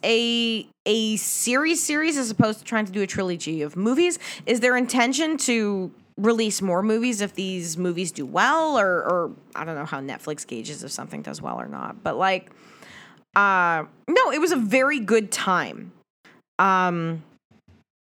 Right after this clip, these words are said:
and again, it was a lot of fun. I think if you're looking for something really fun to watch,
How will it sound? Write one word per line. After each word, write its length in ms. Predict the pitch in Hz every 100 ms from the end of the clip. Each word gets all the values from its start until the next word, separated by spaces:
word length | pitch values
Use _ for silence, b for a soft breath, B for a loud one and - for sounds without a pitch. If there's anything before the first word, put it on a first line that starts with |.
| _ _ - - -
and 140 | 220
again, 220 | 226 196
it 80 | 180
was 120 | 180
a 60 | 196
lot 400 | 196 208 190 190
of 80 | 185
fun. 320 | - 165 160
I 140 | 175
think 180 | 185 208
if 60 | 208
you're 100 | 208
looking 280 | 190 208 202
for 100 | 196
something 380 | 202 185 196 170
really 260 | 185 202
fun 540 | 175 - - 160 156 180
to 140 | 214
watch, 720 | 196 180 175 175 - - -